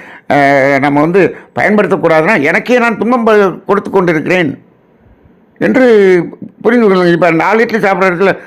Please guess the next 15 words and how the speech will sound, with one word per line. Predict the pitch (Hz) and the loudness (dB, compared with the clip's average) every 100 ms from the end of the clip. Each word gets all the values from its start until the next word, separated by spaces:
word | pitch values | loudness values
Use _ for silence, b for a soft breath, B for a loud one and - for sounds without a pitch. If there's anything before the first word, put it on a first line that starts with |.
| B - | B -6
பத்து | 170 220 | -2 -2
இட்லி | 214 202 | -2 -2
சாப்பிட்டா | 185 175 220 220 B B - | -2 -2 -4 -4 B B -6
நமக்கு | 180 185 | -4 -2
துன்பம் | 180 214 254 | 0 0 0
தானே? | 165 185 220 - _ - - _ _ | 0 0 -2 -6 _ -20 -20 _ _
அது | 113 170 185 | -2 0 2
எப்படிங்க | 240 226 | 2 0
துன்பம்? | 170 156 135 117 - b b b b | -2 -2 0 -2 -6 b b b b
அது | 127 123 | -2 0
ஏன் | 127 170 165 | 2 2 0
இஷ்டங்க. | - 160 123 127 | -2 0 2 0
எனக்கு | 135 131 | -2 -2
ருசியா | 147 - 180 | -2 0 0
இருந்துச்சு, | 139 123 117 | 0 -4 -2